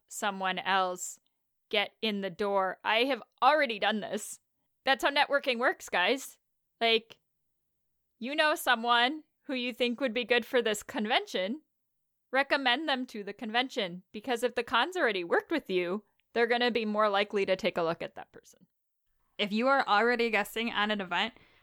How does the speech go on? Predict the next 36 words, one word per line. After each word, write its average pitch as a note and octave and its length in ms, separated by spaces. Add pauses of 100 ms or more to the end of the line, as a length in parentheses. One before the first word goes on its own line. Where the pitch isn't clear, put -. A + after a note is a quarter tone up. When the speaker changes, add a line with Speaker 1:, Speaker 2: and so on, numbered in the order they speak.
(220)
Speaker 2:
and G3 200
say G#3 260
that F#3+ 200
you G#3+ 220
happen G#3 340
to G#3+ 100
notice G#3 460
that F#3 180
they F#3+ 140
haven't G3 380
filled F#3+ 340
all F#3+ 120
their G#3+ 140
judging A#3+ 400
slots - 420
yet, D3+ 280 (400)
you E3 100
could F#3+ 200
say, G#3 260 (120)
Hey, B3 440 (400)
I B3+ 120
think G3 240
it G3+ 60
would G3+ 120
be G#3 100
a G#3 100
really G3 340
great G#3 260
idea G#3+ 520 (380)
if F3+ 160
you A3+ 180
invited F3+ 680 (340)
X - 280
Y A3 200
Z A#3 160
cosplayer G#3+ 800